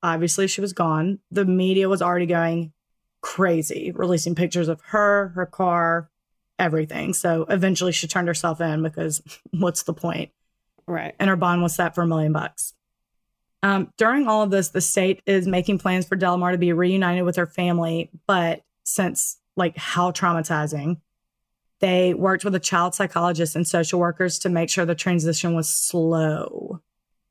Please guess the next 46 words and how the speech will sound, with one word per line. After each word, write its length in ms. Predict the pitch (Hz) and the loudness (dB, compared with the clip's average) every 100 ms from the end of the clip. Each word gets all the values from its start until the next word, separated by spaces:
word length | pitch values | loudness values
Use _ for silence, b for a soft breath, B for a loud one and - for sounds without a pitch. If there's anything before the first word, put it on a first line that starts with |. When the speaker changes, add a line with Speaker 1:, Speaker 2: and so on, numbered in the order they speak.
| _ _ | _ _
Speaker 1:
Like, 140 | 175 175 | -6 -2
they 160 | 185 170 | 0 2
didn't 160 | 170 | 2
wanna 240 | 170 170 156 _ - | 2 0 -2 _ -2
throw 180 | 175 | 0
too 140 | 160 170 | 0 0
much 240 | 156 151 | 0 0
at 160 | 165 - | -2 -2
her. 100 | - | -2
So 320 | - 175 165 | 0 0 0
they 120 | 165 | 0
started 300 | 170 190 180 | -2 0 2
with 260 | 180 160 - _ _ _ _ | 2 0 -6 _ _ _ _
supervised 580 | - 214 208 202 202 175 | -2 0 2 2 0 0
visits, 680 | 185 170 175 175 - - - _ _ _ _ - | 0 2 2 2 -2 -6 -10 _ _ _ _ -2
um, 340 | 175 165 - | 0 0 0
requested 760 | 185 - 190 170 - 185 160 156 | -2 0 0 0 0 0 0 0
that 420 | 170 170 156 - - | 2 2 0 -6 0
Luz 280 | 185 175 175 | 2 4 2
and 100 | 160 | 2
Pedro 460 | 170 165 175 170 | 2 2 2 0
call 340 | - - 175 175 | 0 0 2 2
her 160 | 175 | 2
by 260 | 165 165 165 | 2 0 0
Aaliyah 560 | 175 165 165 165 165 160 | 0 2 4 2 2 0
just 240 | 175 156 | -2 -2
for 80 | - | 0
the 80 | 170 | -2
time 300 | 160 170 165 | 0 -2 0
being 460 | 165 160 160 165 156 | 0 2 2 0 0
before 300 | 160 - 165 | -2 0 0
they 80 | |
Speaker 2:
Ugh. 40 | 160 | 0
Speaker 1:
start 480 | 240 226 196 165 143 | 0 2 2 0 -2
calling 280 | 175 165 165 | -2 0 0
her 100 | 165 | 0
Delamar, 520 | 160 156 165 165 165 | 0 0 0 0 0
which 200 | 165 - | 0 -2
is 100 | 147 | -4
what 140 | 151 | -4
she 100 | - | -2
goes 180 | 156 151 | -2 -2
by 160 | 151 156 | -4 -6
today 320 | 156 156 147 | -4 -4 -4
as 120 | 151 | -6
Delamar. 480 | 151 147 147 160 | -6 -4 -4 -4